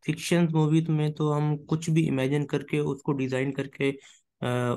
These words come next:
उसका जो है ना output हम, अ, शो कर सकते हैं। तो इसीलिए मतलब उसको एक खास shape, imaginary एक shape दी हुई है, अ, जिसकी वजह से हम movies में देखते हैं कि वो एक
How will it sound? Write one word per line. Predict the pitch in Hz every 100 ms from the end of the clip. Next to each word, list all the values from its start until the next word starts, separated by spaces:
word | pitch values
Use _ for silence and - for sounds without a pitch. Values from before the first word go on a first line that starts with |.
| -
उसका | - - 143 135 135
जो | 131 127
है | 135
ना | 135
output | - 127 127 127 127
हम, | 127 127 120 117
अ, | 117 113 110 113 - _ _
शो | - 143 131
कर | 123
सकते | 101 110 - 107
हैं। | 107 104 104 - _ _ _ _ _ _
तो | 135
इसीलिए | 143 170 170 165
मतलब | 160 160 156
उसको | 147 151 - 156
एक | 156 156
खास | - - 135 147 - - 147
shape, | 139 - - 135 139 139 -
imaginary | 123 127 131 143 139 135
एक | 131 -
shape | 123 135 139 123
दी | 117
हुई | 117 127
है, | 147 165 - _ _ _ _ 113
अ, | 110 113
जिसकी | 113 127 - 135
वजह | 123 120
से | 127
हम | 123 120
movies | 120 120 120 120
में | 123 117
देखते | 117 120 117
हैं | 117 113
कि |
वो | 117
एक | 113